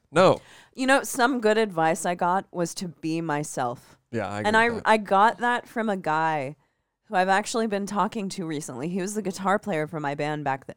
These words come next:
Speaker 2: No, did he play bass? I think he was, like, a guitar player for the band I was in when I was sixteen or so.
Speaker 1: Okay.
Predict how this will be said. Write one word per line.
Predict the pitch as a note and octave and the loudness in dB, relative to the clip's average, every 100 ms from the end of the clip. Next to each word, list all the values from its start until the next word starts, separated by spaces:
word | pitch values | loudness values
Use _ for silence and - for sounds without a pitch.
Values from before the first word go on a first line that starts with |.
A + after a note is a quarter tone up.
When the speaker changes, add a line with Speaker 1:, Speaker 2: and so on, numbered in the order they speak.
| - | -12
Speaker 2:
No, | F3+ - - _ - | -12 -12 -18 _ -20
did | F#3 | -14
he | G3 | -12
play | A#3 | -12
bass? | G3 E3+ F#3+ _ _ _ _ _ _ _ _ _ _ - | -10 -12 -14 _ _ _ _ _ _ _ _ _ _ -14
I | G3+ | -4
think | D4+ | -2
he | G4+ | -2
was, | E4+ | 0
like, | C#4 B3+ | 0 0
a | |
guitar | G#3 G#3+ G#3+ G#3 | -4 -2 0 0
player | G#3 D#3+ | 0 -4
for | D#3+ D#3+ | -4 -6
the | E3 | -4
band | D#3 D#3+ | -4 -2
I | D3+ | -4
was | C#3+ C#3+ | -4 -8
in | B2+ C3+ D#3 _ _ _ _ | -10 -10 -16 _ _ _ _
when | E3+ | -4
I | E3 | -2
was | E3 D#3+ | -2 -4
sixteen | - E3 - - E3 D#3+ | -6 -8 -8 -8 -6 -4
or | F3 | -6
so. | - F3 F#3 _ _ _ _ A#2+ | -4 -4 -4 _ _ _ _ -10
Speaker 1:
Okay. | G#2+ G#2 | -8 -8